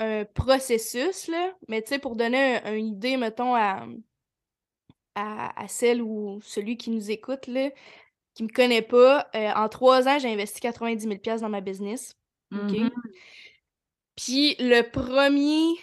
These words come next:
Speaker 1: investissement que j'ai fait, c'était huit mille piastres pour m'aider à starter ma business, avoir des fondations que j'avais pas, parce que moi, quand je me suis lancée, c'était ma première business, là. Fait que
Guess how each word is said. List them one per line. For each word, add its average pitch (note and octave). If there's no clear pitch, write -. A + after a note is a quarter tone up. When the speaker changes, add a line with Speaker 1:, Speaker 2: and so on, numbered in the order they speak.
Speaker 1:
investissement A#3+
que C#4
j'ai A#3
fait, B3+
c'était A3+
huit A3
mille G#3
piastres -
pour A#3
m'aider G#3+
à B3
starter A#3
ma A3+
business, G3+
avoir A#3
des B3
fondations A#3+
que A#3+
j'avais G#3
pas, A#3+
parce -
que A#3
moi, A#3
quand B3
je G#3+
me G#3+
suis A3
lancée, G#3
c'était A#3
ma G3+
première A#3+
business, G#3+
là. G3
Fait F3
que -